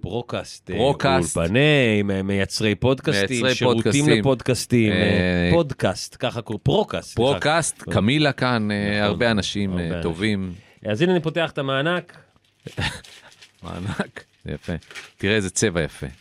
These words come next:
Speaker 2: דבר ראשון, נתחיל בצבע.
Speaker 1: זה הכריכה הזאת, אני ישר מזהה מהטקסטורה שלה.
Speaker 2: אם היית,
Speaker 1: ניסי
Speaker 2: אם
Speaker 1: ממון.
Speaker 2: היית עיוור, היית יודע שזה ספר של ניסי
Speaker 1: מתנת
Speaker 2: ממון.
Speaker 1: הזוגיות הטובה, מאת ניסי ממון. ספר לימוד והדרכה לטיפוח זוגיות ואהבה. זה מאוד מרגש אותי.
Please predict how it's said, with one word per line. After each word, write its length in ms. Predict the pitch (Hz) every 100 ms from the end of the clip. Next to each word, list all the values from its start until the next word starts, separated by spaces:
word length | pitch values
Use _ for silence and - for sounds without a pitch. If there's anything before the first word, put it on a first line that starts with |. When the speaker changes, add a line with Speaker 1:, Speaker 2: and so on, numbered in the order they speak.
| _ _ _ _ _
Speaker 2:
דבר 200 | 98 120
ראשון, 220 | 135 135
נתחיל 260 | 110 - 101
בצבע. 460 | 85 - 95 80 67
Speaker 1:
זה 240 | 87 170
הכריכה 460 | 196 - 120 - 180
הזאת, 220 | 170 151
אני 100 | 123
ישר 220 | 113 151
מזהה 420 | 160 120 101 120 147
מהטקסטורה 640 | 120 - 110 - 147 139
שלה. 360 | - 85 82 110 - _ _ _ _ -
Speaker 2:
אם 140 | 180
היית, 140 | 180
Speaker 1:
ניסי 260 | 160 151 139
Speaker 2:
אם 100 | 135
Speaker 1:
ממון. 60 | 143
Speaker 2:
היית 280 | 139 139 143
עיוור, 680 | 127 113 101 90 156 214 202
היית 200 | 110 120
יודע 380 | 143 123 113 131
שזה 500 | - 107 98 95 92 87
ספר 300 | - 104 104
של 160 | 92
ניסי 200 | 92 90 123
Speaker 1:
מתנת 100 | 87
Speaker 2:
ממון. 160 | 85
Speaker 1:
הזוגיות 460 | 98 92 85 98 104
הטובה, 360 | 90 85 78
מאת 220 | 78 90 107
ניסי 220 | 98 98
ממון. 220 | 85 80
ספר 380 | - 127 - 123
לימוד 340 | 95 107 135
והדרכה 440 | 104 87 87 - 101
לטיפוח 680 | 90 85 - 117 107 - - _ _ _ _ _ -
זוגיות 460 | 76 85 78 85 76
ואהבה. 360 | 76 73 69
זה 120 | 78 101
מאוד 200 | 113 123
מרגש 400 | 104 87 76 -
אותי. 140 | -